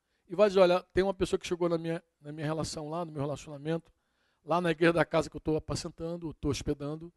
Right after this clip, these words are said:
e que essa pessoa é de um segundo casamento." O que você vai fazer? Levar imediatamente a história pros irmãos. Mesmo que você tenha conhecimento da história, mesmo que você já saiba tudo, já leu a apostila dez vezes, tá, tá, não emita juízo.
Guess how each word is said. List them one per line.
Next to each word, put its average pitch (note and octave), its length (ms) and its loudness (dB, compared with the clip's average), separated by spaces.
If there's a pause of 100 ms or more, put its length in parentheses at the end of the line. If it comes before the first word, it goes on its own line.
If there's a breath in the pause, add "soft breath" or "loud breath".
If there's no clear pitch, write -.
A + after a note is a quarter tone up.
(720)
e F3+ 220 2
que - 140 0
essa F3+ 180 0
pessoa F#3 460 2
é F3+ 40 2
de F#3 100 -8
um F3+ 40 -4
segundo F#3 360 -6
casamento." G3 500 -2
O - 40 -20
que G#3+ 100 -8
você - 60 -4
vai G#3 100 4
fazer? D#3+ 440 2
Levar F#3+ 460 2 (140)
imediatamente A3+ 1120 -4
a G3 40 -8
história F#3+ 460 -6 (460)
pros D#3+ 180 -10
irmãos. F#3+ 420 -6 (960)
Mesmo D4+ 460 4
que - 140 -14
você A#3 200 2
tenha G#3 280 -4
conhecimento F#3 760 0
da D#3 100 4
história, F3+ 600 8
mesmo F#3+ 160 2
que E3+ 100 -10
você F3+ 80 4
já E3+ 100 8
saiba E3 280 0
tudo, F3+ 300 4
já E3 80 4
leu F3 120 8
a - 20 4
apostila D#3+ 340 0
dez E3+ 200 6
vezes, F3 440 6
tá, F3 100 -6
tá, G3 220 2 (680)
não C#4 180 2
emita A#3 360 4
juízo. C3 420 0